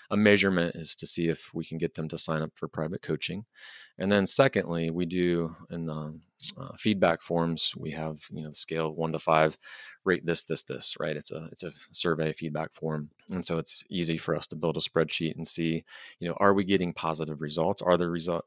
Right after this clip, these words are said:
are the, is the feedback we're receiving increasing? Are we getting, uh, better scores, um, better feedback from, from the, uh,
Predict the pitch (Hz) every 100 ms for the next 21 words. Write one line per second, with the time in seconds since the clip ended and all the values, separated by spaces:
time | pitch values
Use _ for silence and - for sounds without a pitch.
0 | - 85 82 80 76 98 95 92 98 92
1 | 87 85 85 - 90 82 87 82 101 95
2 | - 95 101 _ - - - - 76 78
3 | 80 85 82 80 80 78 78 78 - -
4 | - 92 95 90 - 95 87 87 87 -
5 | - - - - _ 78 76 76 78 -
6 | 92 92 90 - 85 80 82 - - 80
7 | 78 78 80 - 80 76 78 - 50 95